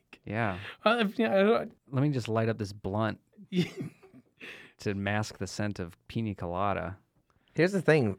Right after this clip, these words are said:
Speaker 3: Artificial pina colada in a small enclosed place.
Speaker 1: Yeah, not cool.
Speaker 2: Oh, I thought we could just, you know, you know, listen to some Jimmy Buffett and get in the mood.
Speaker 3: Look, I don't listen to Jimmy Buffett. I listen to Coconut Pete,
Speaker 1: There's,
Speaker 3: okay?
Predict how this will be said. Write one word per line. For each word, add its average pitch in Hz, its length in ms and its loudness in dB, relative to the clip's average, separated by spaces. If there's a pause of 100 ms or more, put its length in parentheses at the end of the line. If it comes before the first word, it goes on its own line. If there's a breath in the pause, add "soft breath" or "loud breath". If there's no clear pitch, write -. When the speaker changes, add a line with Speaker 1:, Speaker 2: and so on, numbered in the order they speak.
Speaker 3:
Artificial 165 420 6
pina 143 320 4
colada 135 420 6
in 123 140 4
a 98 140 4
small 123 560 6
enclosed 120 480 6
place. 123 500 4
Speaker 1:
Yeah, 131 400 8
not 120 300 4
cool. 95 360 0 (220)
Speaker 2:
Oh, - 80 -4
I 247 220 8
thought 262 200 6
we 254 60 4
could 214 140 4
just, 233 360 2
you 240 60 8
know, 226 320 2
you 220 160 2
know, 214 140 4
listen 220 320 4
to 233 60 6
some 220 180 4
Jimmy 202 240 6
Buffett 196 600 4
and 190 280 0
get 202 180 2
in 208 80 -2
the 208 60 2
mood. 220 540 4 (220 loud breath)
Speaker 3:
Look, 123 240 8
I 123 120 8
don't 147 140 10
listen 147 240 8
to 117 80 4
Jimmy 107 260 6
Buffett. 98 380 8
I 110 80 10
listen 113 260 4
to 104 80 4
Coconut 113 460 6
Pete, 107 280 4 (300)
Speaker 1:
There's, 127 140 2
Speaker 3:
okay? 113 280 8